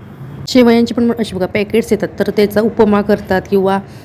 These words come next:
अ, गोड शेवयांची खीर वगैरे करतात, तर ते शेवईचं पाकिटसुद्धा आपल्याला ऑप्शन आहे तसा. आता मकर संक्रांतीला तर तिळाचं दान अवश्य करावं, तर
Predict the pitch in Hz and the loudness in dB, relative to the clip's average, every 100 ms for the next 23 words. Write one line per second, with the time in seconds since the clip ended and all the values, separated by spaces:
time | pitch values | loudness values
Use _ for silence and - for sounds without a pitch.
0 | - 220 208 196 202 208 208 196 - - | -10 0 2 4 4 4 2 0 -4 -2
1 | 233 214 202 190 190 175 175 - - - | 2 4 4 2 0 -2 -6 -10 -16 -18
2 | - - 220 - 247 - 254 240 240 247 | -6 -4 -4 0 0 2 4 4 2 0
3 | 220 226 226 185 208 208 196 190 190 - | -2 -2 -4 -4 -4 0 0 -2 -4 -4
4 | 196 180 165 196 247 - - - - - | -2 -4 -4 -4 -4 -10 -16 -16 -18 -18
5 | - - - - - - - - - - | -18 -18 -18 -18 -18 -18 -18 -16 -16 -18
6 | - - 196 190 208 208 226 220 220 214 | -18 -2 0 2 2 4 2 2 2 2
7 | 214 214 214 208 214 202 202 202 208 214 | 2 0 0 -2 0 2 2 2 2 4
8 | 202 208 220 180 165 233 - - - - | 2 2 0 0 -4 -6 -10 -20 -20 -4
9 | 208 202 | 0 2